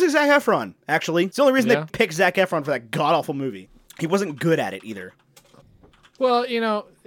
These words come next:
Speaker 2: you don't go from High School Musical to, to Ted Bundy just like
Speaker 1: There's been a couple f-,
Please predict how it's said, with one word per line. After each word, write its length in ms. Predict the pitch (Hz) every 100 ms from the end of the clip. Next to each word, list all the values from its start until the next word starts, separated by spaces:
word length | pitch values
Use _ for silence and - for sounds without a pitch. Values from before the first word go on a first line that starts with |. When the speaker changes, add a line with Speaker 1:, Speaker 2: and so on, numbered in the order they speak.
| - -
Speaker 2:
you 80 | 226
don't 200 | 262 208
go 220 | 208 180
from 240 | 170 156
High 160 | 156 151
School 200 | - 139
Musical 560 | 123 123 120 110 110 101
to, 400 | - 104 92 90
to 120 | - 120
Ted 360 | - 131 113
Bundy 360 | 113 113 101 95
just 320 | 107 104 -
like 220 | 101 85
Speaker 1:
There's 200 | 240 262
been 140 | 294 285
a 60 |
couple 400 | 185 - 330 247
f-, 180 | 190 -